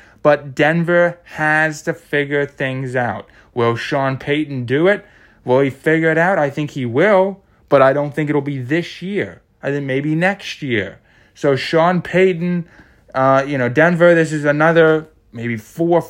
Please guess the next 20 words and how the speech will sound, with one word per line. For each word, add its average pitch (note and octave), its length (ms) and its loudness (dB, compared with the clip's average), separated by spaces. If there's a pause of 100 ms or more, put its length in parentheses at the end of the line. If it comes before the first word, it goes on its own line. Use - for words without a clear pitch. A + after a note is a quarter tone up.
maybe, C3+ 260 -6
you B2 180 -4
know, A2 200 -4
eight, D#3+ 240 -2
nine, D#3 320 -2
ten D3+ 320 -4
win D3+ 560 -4
season. E3+ 600 -2 (560)
Next C#3+ 560 -2
year, F3 300 4
I D3 140 6
expect D3 460 -2
much D3 280 -6
better. A#2 340 0 (140)
Sean D3+ 320 -2
Payton's D#3+ 380 0
a E3 60 -4
good D#3+ 260 -6
coach. D3 560 0 (1000)
Don't D#3+ 420 2